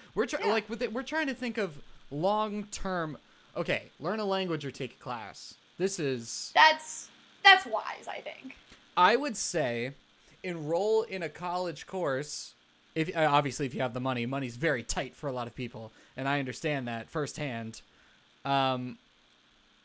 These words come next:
Speaker 1: but if you have the,
Speaker 2: What are you talking
Speaker 1: the
Speaker 2: about? Are you not getting your,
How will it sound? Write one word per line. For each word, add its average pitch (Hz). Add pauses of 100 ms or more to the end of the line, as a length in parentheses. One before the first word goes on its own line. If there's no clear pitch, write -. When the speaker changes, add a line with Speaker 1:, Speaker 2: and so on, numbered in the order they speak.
(180)
Speaker 1:
but 139
if 185
you 302
have 175 (100)
the, 302
Speaker 2:
What 359
are 415
you 427
talking 494
Speaker 1:
the 247
Speaker 2:
about? 214 (720)
Are -
you 311
not 339
getting 311
your, 294